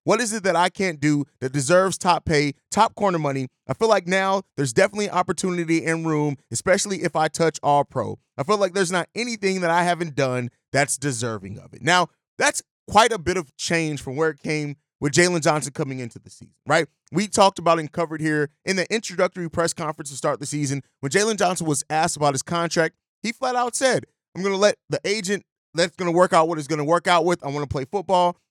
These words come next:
And that may be because he understood what he needed to do to kind of prove that he deserved that next level money, right?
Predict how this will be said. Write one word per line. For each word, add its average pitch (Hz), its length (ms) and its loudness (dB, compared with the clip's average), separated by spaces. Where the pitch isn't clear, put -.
And 214 100 -2
that 294 140 2
may 269 140 -2
be 214 180 -4
because 196 260 -2
he 196 220 -10
understood 196 520 -4
what 151 220 0
he 202 160 -10
needed 185 320 -6
to 165 100 -8
do 143 320 -4
to 170 80 -8
kind 202 180 2
of - 160 -6
prove 233 380 -2
that 175 140 0
he 214 100 0
deserved 180 520 2
that 170 140 2
next 156 280 -4
level 143 200 -2
money, 165 280 -2
right? 143 280 0